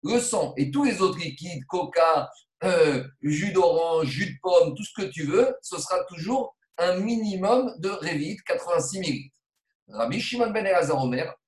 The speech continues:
dame, Rabbi Shimon n'est pas d'accord. Il dit, Rabbi Shimon ben Elazar, dame, kedera krol behen achat.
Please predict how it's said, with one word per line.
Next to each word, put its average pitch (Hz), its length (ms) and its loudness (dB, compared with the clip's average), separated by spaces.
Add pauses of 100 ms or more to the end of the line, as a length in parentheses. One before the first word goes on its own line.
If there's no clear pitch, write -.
(220)
dame, 170 440 2
Rabbi 175 180 -2
Shimon 208 180 -6
n'est 190 140 0
pas 190 100 4
d'accord. 139 460 0
Il 143 160 0
dit, 214 100 -4
Rabbi 185 220 0
Shimon 185 140 -2
ben 165 80 2
Elazar, 151 260 -2
dame, 170 340 2 (320)
kedera 190 540 0
krol 240 540 4
behen 170 640 0 (100)
achat. 135 340 -2